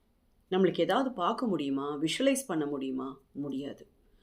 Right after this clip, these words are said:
அந்த கல்லையே கொஞ்சம் தள்ளி வச்சு பாருங்கோ. அந்த கல்லு தான் பிரச்சனை. தள்ளி வச்சா ரொம்ப நன்னா தெரியும் நம்ம என்ன பண்ணணும், பண்ணக்கூடாதுன்னு.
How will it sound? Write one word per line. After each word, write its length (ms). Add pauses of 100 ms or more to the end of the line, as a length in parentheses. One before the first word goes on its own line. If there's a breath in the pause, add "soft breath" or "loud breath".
(220 soft breath)
அந்த 240
கல்லையே 500
கொஞ்சம் 320
தள்ளி 280
வச்சு 240
பாருங்கோ. 400 (1300)
அந்த 160
கல்லு 360
தான் 200
பிரச்சனை. 400 (560)
தள்ளி 300
வச்சா 340 (360)
ரொம்ப 540
நன்னா 300
தெரியும் 320
நம்ம 160
என்ன 180
பண்ணணும், 460
பண்ணக்கூடாதுன்னு. 720